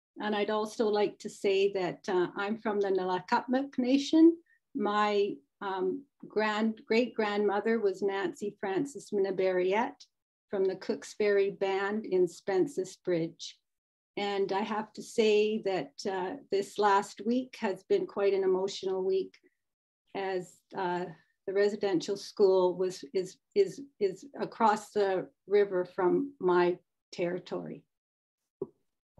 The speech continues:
So my heart and best wishes go to my relatives as we deal with going forward.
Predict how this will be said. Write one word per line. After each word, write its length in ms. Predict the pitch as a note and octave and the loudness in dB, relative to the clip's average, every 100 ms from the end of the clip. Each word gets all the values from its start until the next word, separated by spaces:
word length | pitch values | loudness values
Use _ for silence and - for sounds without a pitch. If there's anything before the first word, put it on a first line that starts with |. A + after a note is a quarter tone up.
| - _ _ _ | -20 _ _ _
So 360 | - A3 G#3 - | -2 2 4 2
my 120 | G3+ G3+ | -4 -4
heart 440 | A#3 A#3 A#3+ - A3 | 2 4 6 2 -2
and 380 | G3+ G3 G3 - _ | 0 2 0 -6 _
best 320 | G#3 A3 - A3+ | -2 0 0 2
wishes 400 | G#3 - G#3+ - | 2 2 -2 0
go 300 | G3+ G3 G3 | 2 4 2
to 500 | - F#3+ F3+ F3+ - _ - | 0 2 4 2 -4 _ -10
my 280 | F#3 F#3+ F#3+ | -4 -2 -2
relatives 800 | F#3 F#3 F3+ F3+ G3 F3+ E3+ - _ _ - | 0 0 0 -2 -2 -2 -4 -18 _ _ -6
as 220 | F3 E3+ | -6 -4
we 220 | F3 F3+ | 0 0
deal 280 | E3 F#3 F3+ | 2 2 4
with 160 | F3+ F3 - _ - | 2 -2 -6 _ -4
going 280 | F3+ F3 F3 | 2 2 0
forward. 560 | - E3+ F3 F3 F3+ | -4 -4 -4 -8 -12